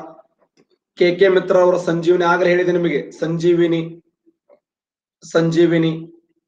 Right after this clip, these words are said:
ಹಿತವಾದಿ ಪತ್ರಿಕೆಗಳು ಮಹತ್ವ ಪಾತ್ರ ವಹಿಸ್ತವೆ. ಬರೀಂದ್ರ, ಅರವಿಂದ್ ಘೋಷರ ಯುಗಾಂತರ ಪತ್ರಿಕೆ, ಯುಗಾಂತರ ಪತ್ರಿಕೆ.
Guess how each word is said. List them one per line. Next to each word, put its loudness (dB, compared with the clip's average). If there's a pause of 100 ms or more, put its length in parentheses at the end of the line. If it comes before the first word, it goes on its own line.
(280)
ಹಿತವಾದಿ 4
ಪತ್ರಿಕೆಗಳು -2
ಮಹತ್ವ -2
ಪಾತ್ರ -2
ವಹಿಸ್ತವೆ. -2 (1300)
ಬರೀಂದ್ರ, 2
ಅರವಿಂದ್ 0
ಘೋಷರ 0
ಯುಗಾಂತರ -2
ಪತ್ರಿಕೆ, -10 (800)
ಯುಗಾಂತರ -2
ಪತ್ರಿಕೆ. -8